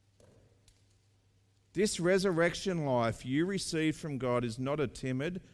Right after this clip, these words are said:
grave-tending life. It's adventurously expectant, greeting God with a childlike,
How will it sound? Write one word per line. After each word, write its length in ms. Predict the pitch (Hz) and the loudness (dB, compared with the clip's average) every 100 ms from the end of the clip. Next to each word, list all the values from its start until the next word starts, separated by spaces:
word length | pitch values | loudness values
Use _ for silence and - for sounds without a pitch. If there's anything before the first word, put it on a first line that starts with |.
| - | -16
grave-tending 920 | - 123 135 147 - 135 127 123 127 | -4 0 2 0 -2 -6 -4 -4 -4
life. 500 | 117 107 92 - - - _ - | -4 -4 -6 -10 -18 -20 _ -10
It's 220 | 123 - | -8 -4
adventurously 1040 | 117 101 110 139 160 180 180 170 160 160 | -4 -4 -4 -4 -4 -6 -6 -6 -8 -4
expectant, 840 | 160 - - 104 95 - 87 - - _ _ _ _ - | -4 -6 -10 -10 -10 -10 -16 -16 -20 _ _ _ _ -8
greeting 520 | 127 151 160 190 170 | 0 0 0 -2 -2
God 320 | 131 127 127 | 0 2 2
with 160 | 117 113 | 0 -6
a 60 | |
childlike, 840 | 101 - 120 120 120 120 123 120 - | -8 -4 -2 -2 0 0 0 0 -6